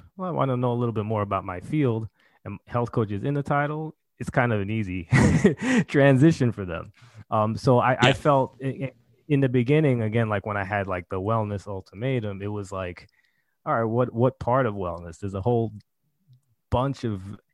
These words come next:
Speaker 1: angles that we can talk about wellness. And that's why I think that in the beginning, I, I was struggling. Um, I'm also a co-host of another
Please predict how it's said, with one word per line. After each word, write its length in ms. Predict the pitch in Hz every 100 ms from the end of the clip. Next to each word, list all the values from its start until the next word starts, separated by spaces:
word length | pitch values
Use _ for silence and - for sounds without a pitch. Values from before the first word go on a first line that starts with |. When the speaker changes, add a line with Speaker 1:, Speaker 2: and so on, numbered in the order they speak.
| -
Speaker 1:
angles 400 | 117 135 123 101
that 140 | 95 95
we 120 | 98
can 140 | 98
talk 260 | - 101 -
about 280 | 95 92 90
wellness. 400 | 92 90 92 87
And 120 | 101
that's 260 | 104 113 -
why 360 | 107 98 92
I 120 | 90 90
think 200 | 120 104
that 160 | - 95
in 100 | 95
the 100 | 92
beginning, 560 | 95 90 110 110 98 92
I, 280 | 90 90 _ _ _ - -
I 60 | 92
was 220 | 92 -
struggling. 840 | - - 123 113 101 90 82 - - - 110
Um, 300 | 95 85 87 - -
I'm 100 | 113
also 260 | 139 127 127
a 60 | 113
co-host 560 | 135 127 120 113 -
of 140 | 101 98
another 540 | 113 135 113 107 98